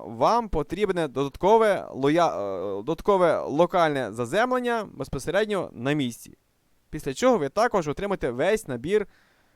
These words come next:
робочих, е, провідників для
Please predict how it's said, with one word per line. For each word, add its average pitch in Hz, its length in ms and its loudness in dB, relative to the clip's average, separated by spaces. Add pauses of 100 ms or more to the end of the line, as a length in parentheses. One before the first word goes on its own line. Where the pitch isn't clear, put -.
(160)
робочих, 139 680 0
е, 85 160 -8 (420)
провідників 165 600 -2
для 143 680 0